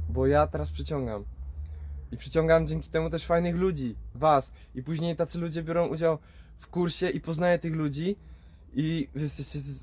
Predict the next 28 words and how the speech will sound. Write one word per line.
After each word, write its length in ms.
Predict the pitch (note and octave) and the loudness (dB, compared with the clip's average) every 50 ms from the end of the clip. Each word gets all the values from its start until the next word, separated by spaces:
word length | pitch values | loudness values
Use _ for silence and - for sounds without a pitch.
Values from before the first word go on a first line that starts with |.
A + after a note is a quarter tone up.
| - - - - | -16 -18 -14 -10
jesteście 340 | - B2 - - - - - | -10 -8 -6 -6 -6 -6 -2
tak 220 | - G#3 F#3+ - | -2 -2 -2 -2
fajni, 500 | - - F#3+ F3 E3+ D#3+ E3 F3 F3+ F3+ | 0 2 4 4 4 4 2 2 0 0
że 80 | E3+ F3 | -2 -2
to 80 | F3 F3+ | -4 -4
jest, 460 | F#3 F#3 F#3 F#3+ F#3+ F#3 - - - - - - - - - - - | -2 0 0 0 -2 -4 -8 -12 -16 -16 -16 -16 -14 -16 -14 -6 0
ja 180 | - D3 D3 | 4 6 6
jestem 340 | D3 C#3+ - - D3+ C#3+ C#3+ | 6 4 2 -2 -4 -4 -2
tak 420 | - - D#3+ E3 E3 D#3+ C#3 - - - - - - - | 2 6 6 6 6 6 2 -4 -18 -20 -20 -20 -20 -12
zadowolony, 580 | - B2 B2+ B2+ C3+ C3 C#3 C#3 C#3 C3+ C3 B2+ | -8 -6 -4 -2 -2 0 0 2 2 2 2 2
że 120 | B2 B2 | 0 0
stworzyłem 480 | B2 - - - C3 B2+ C3+ C3 B2+ B2 | -2 -4 -8 -8 -4 -2 0 0 0 -2
ten 140 | - A#2 A#2 | -2 -6 -6
kurs 380 | - A#2+ B2+ B2+ B2+ - - - - - - - - - - - | -4 -2 -2 -2 -2 -6 -10 -18 -20 -20 -20 -20 -20 -20 -14 -8
i, 580 | A#2+ A#2+ A#2+ A#2+ A#2+ A#2+ A#2+ A#2+ A2+ A2 - - - - - - - - - - - - - - - - - - - - | -6 -2 -2 0 0 0 0 -2 -2 -4 -6 -8 -12 -16 -20 -20 -20 -20 -20 -20 -20 -20 -20 -20 -20 -20 -20 -18 -10 -8
i 80 | B2+ B2 | -6 -2
że 140 | B2 C3 | 0 2
Madzia 320 | C3+ C#3+ D3 D3+ D3 C#3 C3+ | 4 6 6 4 4 2 0
mnie 140 | C3+ C3+ C3+ | 0 2 0
natchnęła 500 | C3+ B2+ - - D#3 D3 C#3 C#3 C3 B2+ | 0 -2 -2 -4 -4 0 0 2 0 0
do 100 | B2 A#2 | -2 -2
tego, 360 | - B2 A#2 A#2 B2+ B2 A#2+ | -2 -2 0 2 2 0 0
bo 420 | A#2+ A#2 A#2 A#2+ A#2 A2+ A#2 A2+ | -2 -4 -4 -2 0 0 0 -2
to 120 | - - A#2+ | -4 -6 -6
był 160 | A#2+ C3 C3 | -4 -2 0
jej 180 | C3+ C3 C3 | 0 0 0
pomysł, 380 | - - B2+ A#2+ A#2+ A#2+ A#2 A2 | 0 0 0 2 2 0 0 0
żeby, 300 | A#2 A2+ A2 A2+ A2+ A2+ | -2 -2 0 0 0 0